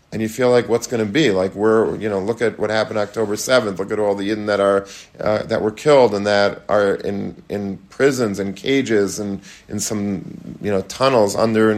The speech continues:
underneath Gaza maybe, or wherever they are, the tsaras that they're going through, the tsaras that their mishpachas are going through. And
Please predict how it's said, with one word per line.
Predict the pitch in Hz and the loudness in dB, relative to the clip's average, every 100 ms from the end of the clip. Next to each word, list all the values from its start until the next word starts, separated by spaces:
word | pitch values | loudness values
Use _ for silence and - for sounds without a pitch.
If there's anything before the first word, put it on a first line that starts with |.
| - | 0
underneath | 104 113 113 110 110 - - - _ - - - | -2 0 0 -2 -4 -14 -20 -20 _ -20 -20 -6
Gaza | 117 135 139 123 | 2 4 4 2
maybe, | 110 104 95 92 | 2 0 0 0
or | 90 87 50 - - - | 0 -2 -4 -10 -16 -8
wherever | 98 113 127 | 2 4 4
they | 120 120 | 4 4
are, | - 135 120 98 98 - - _ 101 | 4 6 6 4 2 -6 -20 _ -8
the | 101 | -4
tsaras | - 135 143 135 - | 2 6 6 6 2
that | 117 | 2
they're | 131 139 | 4 4
going | 131 117 104 | 6 4 2
through, | 104 | -2
the | 98 | -6
tsaras | 85 131 131 123 | -2 2 2 0
that | |
their | 120 117 | -2 -2
mishpachas | 113 - 143 143 123 | -4 -2 0 0 -2
are | 120 104 | -2 0
going | 101 98 | -2 -4
through. | 98 104 | -4 -4
And | 104 | -6